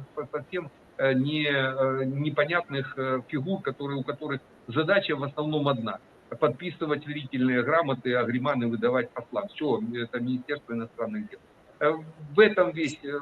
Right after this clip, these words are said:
в этом весь процесс. У нас, э, у нас хорошая, отличная конституция. Там все расписано. Что бы там Путин ни говорил, и что бы там еще кто-то не, э, хотел сделать, у нас, э, мы должны, э, исходить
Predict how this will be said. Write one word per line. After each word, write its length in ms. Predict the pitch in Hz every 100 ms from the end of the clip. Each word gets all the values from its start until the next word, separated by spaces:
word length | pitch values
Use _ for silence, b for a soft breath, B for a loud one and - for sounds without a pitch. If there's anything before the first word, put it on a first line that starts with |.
| 147
в 40 |
этом 280 | 185 170 151
весь 200 | 147 143
процесс. 460 | - 139 - 110 -
У 80 | -
нас, 220 | 175 165 - 151
э, 340 | 147 147 143 131
у 100 | 147
нас 200 | 165 170 -
хорошая, 420 | 151 175 175 151
отличная 440 | 147 143 - 131 131
конституция. 340 | 123 - - - - - - - -
Там 180 | 156 165
все 300 | 139 - 165
расписано. 640 | 175 175 - 139 - 107 117
Что 120 | 160
бы 100 | 170
там 200 | 160 151
Путин 280 | 170 165 147
ни 80 | 143
говорил, 440 | 135 135 180 233 - - - - -
и 40 |
что 140 | 131 175
бы 120 | 170
там 200 | 175 165
еще 220 | 147 165
кто-то 320 | - 156 151
не, 140 | 139 160
э, 340 | 143 143 139
хотел 540 | 147 - 143 127 131
сделать, 380 | 117 120 113 110
у 40 | 135
нас, 220 | 160 - - - -
э, 320 | 147 151 156
мы 160 | 151 180
должны, 540 | 156 123 147 160 135 - -
э, 220 | 135 135 131 147
исходить 440 | 131 - 143 165